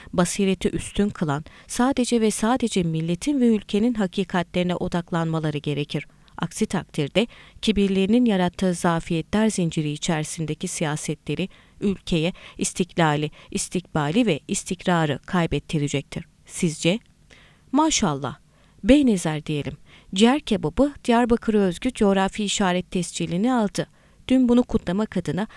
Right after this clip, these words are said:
tarihi On Gözlü Köprü'de ciğer keyfi yapıldı. Neyse, bu tescille ciğer sahibi noktasında asıl kimliğine kavuştu. Artık kimse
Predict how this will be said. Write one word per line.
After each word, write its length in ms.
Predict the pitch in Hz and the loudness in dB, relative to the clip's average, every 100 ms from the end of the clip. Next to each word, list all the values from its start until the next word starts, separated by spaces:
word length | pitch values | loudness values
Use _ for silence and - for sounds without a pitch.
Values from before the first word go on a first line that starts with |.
| - - | -14 -2
tarihi 360 | 196 175 180 | 0 2 0
On 240 | - 226 220 | 2 2 2
Gözlü 320 | 185 147 - | 2 0 -4
Köprü'de 480 | - 170 156 156 196 - - | -2 -2 -2 -2 -4 -8 -8
ciğer 260 | - 170 151 | 0 0 -2
keyfi 380 | - 151 - 156 | -6 -6 -4 -4
yapıldı. 460 | 143 170 151 170 _ _ _ _ - | -2 -2 -2 -6 _ _ _ _ -2
Neyse, 360 | 269 233 - - - - - - | 2 2 0 -6 -8 -20 -6 0
bu 100 | 302 | 2
tescille 560 | 262 220 - 269 226 254 | 4 2 2 0 -2 0
ciğer 280 | 233 220 | 0 0
sahibi 520 | 220 226 190 180 170 160 | 0 0 0 0 -2 -4
noktasında 640 | 151 - 170 - 143 226 - - - | -6 -6 -6 -4 -4 -4 -8 -10 -4
asıl 260 | 185 277 | 0 -2
kimliğine 520 | 254 - 165 143 180 | -2 -2 0 0 -2
kavuştu. 540 | 247 247 196 - - 151 - - - - | -2 -2 -2 -2 -2 -4 -6 -20 -8 0
Artık 480 | 175 - - - - | 0 0 -4 -4 2
kimse 480 | 254 240 - 175 | 2 4 2 0